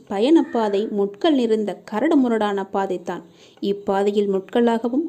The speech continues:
கரடுமுரடான கற்களாகவும் பிறரின் அவமான பேச்சுக்களும் பழிச்சொற்களும் நியாயமில்லாத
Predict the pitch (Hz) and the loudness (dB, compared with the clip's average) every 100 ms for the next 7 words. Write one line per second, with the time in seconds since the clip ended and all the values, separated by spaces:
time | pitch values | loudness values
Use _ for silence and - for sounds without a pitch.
0 | - 254 370 339 277 262 233 226 214 208 | -4 0 2 4 4 2 0 -2 -6 -6
1 | 214 - 320 254 220 220 208 214 254 254 | -8 -4 -2 0 0 0 -2 -2 0 2
2 | 233 214 208 196 220 302 269 240 220 220 | 2 0 -4 -2 0 0 0 -2 0 2
3 | 220 - - 208 196 233 - 190 269 320 | 0 -4 -4 -2 0 -4 -8 -6 -4 -2
4 | 247 220 - 214 202 240 - - - _ | -2 -2 -2 -4 -4 -8 -14 -20 -20 _
5 | - 196 190 254 294 247 233 220 214 | -6 -4 0 2 2 2 0 0 -2